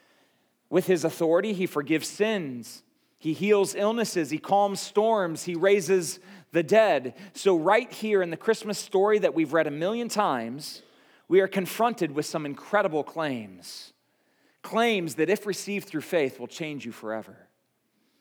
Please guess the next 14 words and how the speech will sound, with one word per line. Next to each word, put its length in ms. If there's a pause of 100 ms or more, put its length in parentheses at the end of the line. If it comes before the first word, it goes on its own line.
(360)
Now, 80
how 240
would 120
the 80
shepherds 560
know 280
that 120
all 200
these 200
claims 520
were 120
to 60
be 140
true? 480